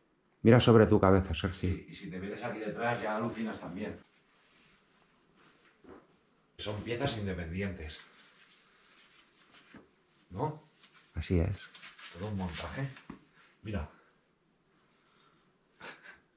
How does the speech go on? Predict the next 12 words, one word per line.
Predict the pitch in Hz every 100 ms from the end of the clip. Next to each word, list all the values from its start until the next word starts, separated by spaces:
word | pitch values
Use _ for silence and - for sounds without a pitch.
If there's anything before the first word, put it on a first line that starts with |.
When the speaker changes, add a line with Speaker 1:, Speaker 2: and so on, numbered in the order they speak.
| _ _ - - - -
Speaker 1:
Igual | 85 85 87
que | 87
la | 82
zona | - 80
superior. | - - - 85 90 - - - - - - _ - - - - - - - - - - - - - _ _ _ _ _ _ - - _ _ _ _ - - - _ _ _ _ _ _ _ _ _ _
Evidentemente, | 90 85 90 92 85 87 90 87 82 82 - _ _ -
no | 90 85
ha |
caído | 82 82 82
del | 76 71
techo. | 87 - 87 - _ _ _ _ _ - _ _ _ _ _ - - -
<laughs> | - 90 82